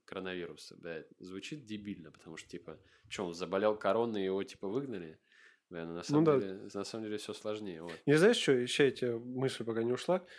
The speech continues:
Speaker 2: Эм, мне кажется, что вот этот сериал про Локи, э, ну, это чисто моё мнение, я ничего не знаю, как бы, да, э, что он просто в этом сериале,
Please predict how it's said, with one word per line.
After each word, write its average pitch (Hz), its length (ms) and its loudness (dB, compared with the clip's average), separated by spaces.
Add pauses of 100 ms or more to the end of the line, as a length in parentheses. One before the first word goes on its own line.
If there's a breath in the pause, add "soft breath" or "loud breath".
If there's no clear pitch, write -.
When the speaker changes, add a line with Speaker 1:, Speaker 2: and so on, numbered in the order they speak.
(320 loud breath)
Speaker 2:
Эм, 135 1000 4 (640)
мне 139 160 8
кажется, 160 440 4
что - 220 4
вот 131 120 4
этот 131 120 6
сериал 135 360 4
про 123 200 4
Локи, 156 420 2 (720 soft breath)
э, 143 520 4
ну, 147 100 6
это 135 120 6
чисто - 280 4
моё 131 180 8
мнение, 113 600 6
я 117 200 2
ничего 123 340 2
не 113 100 2
знаю, 185 260 4
как 117 160 -4
бы, 117 80 -2
да, 131 200 4 (920 soft breath)
э, - 40 -4
что - 260 6
он 160 100 6
просто 160 580 4 (380)
в 147 40 6
этом 147 180 6
сериале, 131 600 4